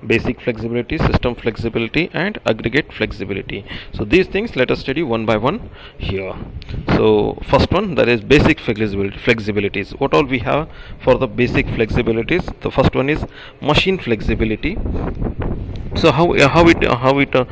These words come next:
occurs and all we will see here. So the first one is the basic flexibility, this one, the basic, uh, uh, uh, flexibility of first one is machine flexibility, the ease with which a machine can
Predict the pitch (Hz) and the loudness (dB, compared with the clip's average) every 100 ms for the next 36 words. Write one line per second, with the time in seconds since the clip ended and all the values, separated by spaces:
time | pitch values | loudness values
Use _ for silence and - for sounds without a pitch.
0 | - - - 117 - 131 131 131 123 123 | -8 -8 2 2 6 6 4 4 2 6
1 | 127 123 127 117 110 - 117 110 120 202 | 4 4 0 0 0 0 0 4 4 2
2 | - - - - - 110 - 117 170 - | -2 -6 -2 0 2 2 2 0 -2 -6
3 | - - - - - - 113 - 151 202 | -14 -16 -16 -16 -6 -2 0 2 0 0
4 | - - - - - - 147 151 185 - | -8 -8 -8 -8 -10 2 4 4 2 0
5 | 123 113 - 110 117 117 - - 120 - | 0 0 0 -2 -2 -2 -4 -2 -2 -2
6 | - - 110 120 - - 117 113 - - | -4 -2 0 0 0 -2 -2 -4 -8 -18
7 | - - 107 104 - 101 101 110 - 117 | -10 -4 -2 -2 -8 -10 -8 -6 -2 0
8 | 110 113 113 - 120 - 120 113 127 120 | 0 0 0 0 0 0 0 2 2 0
9 | 131 - 123 127 156 139 107 - 107 110 | 0 -2 0 2 2 0 -4 -4 -4 -4
10 | - 185 - - - - - - 170 185 | -2 -2 -2 -6 -10 -8 -4 2 4 4
11 | 135 117 - 147 - 123 - 110 113 113 | 2 -2 4 4 6 2 2 2 2 2
12 | - 156 - 135 160 | 2 -2 0 2 2